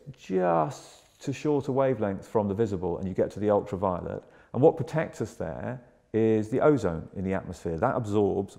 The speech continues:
most of the ultraviolet radiation coming from the sun.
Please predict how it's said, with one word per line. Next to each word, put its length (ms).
most 600
of 400
the 80
ultraviolet 500
radiation 500
coming 220
from 140
the 60
sun. 300